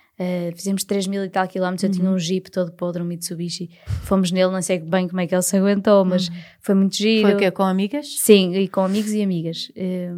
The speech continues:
Speaker 1: portanto, fomos até Biarritz e
Speaker 2: Uhum.
Speaker 1: por aí foi uma viagem giríssima.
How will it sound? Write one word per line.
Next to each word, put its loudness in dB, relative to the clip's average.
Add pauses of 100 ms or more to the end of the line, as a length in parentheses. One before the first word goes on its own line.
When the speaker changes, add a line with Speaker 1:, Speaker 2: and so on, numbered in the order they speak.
(100)
Speaker 1:
portanto, -4
fomos -4
até -2
Biarritz -2
e 0
Speaker 2:
Uhum. -2
Speaker 1:
por -4
aí 0
foi -8
uma -4
viagem -6
giríssima. -6